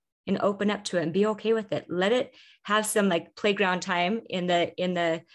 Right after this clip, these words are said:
side where it's like, everything's gonna go terribly wrong and I'm never gonna be able to get where I thought I was gonna get. I'm not gonna get that medal and that scholarship and,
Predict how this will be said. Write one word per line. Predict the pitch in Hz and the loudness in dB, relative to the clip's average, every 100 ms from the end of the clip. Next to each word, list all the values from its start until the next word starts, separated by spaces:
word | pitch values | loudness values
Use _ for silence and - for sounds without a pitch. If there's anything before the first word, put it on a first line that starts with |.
| - _ | -20 _
side | - 196 185 | -6 -2 0
where | 185 180 | 4 2
it's | 175 - | 2 -2
like, | 175 170 185 | -2 -2 -6
everything's | 190 226 220 208 | -2 -2 -2 -2
gonna | 202 190 185 | -2 -2 0
go | 185 | -2
terribly | - 180 202 196 | -2 -2 0 -2
wrong | 170 180 170 160 185 202 170 | -2 -2 -2 -2 -6 -8 -6
and | 175 | -2
I'm | 175 | 0
never | 190 190 | 0 2
gonna | 202 202 | 2 2
be | 202 | 2
able | 190 | 2
to | 185 | 2
get | 190 180 | -2 -2
where | 185 | -2
I | 180 | -2
thought | 185 180 | -2 -2
I | |
was | 180 | -2
gonna | 180 175 | -2 -4
get. | 190 180 180 | -2 -2 -2
I'm | 185 180 | -4 -4
not | 190 202 | -4 -2
gonna | 196 | -4
get | 196 196 | -2 -2
that | 196 - | -2 0
medal | 180 185 180 | -2 0 0
and | 180 | 0
that | 170 - | -2 -4
scholarship | - 190 190 185 180 | -2 0 2 0 -2
and, | 165 156 | -4 -6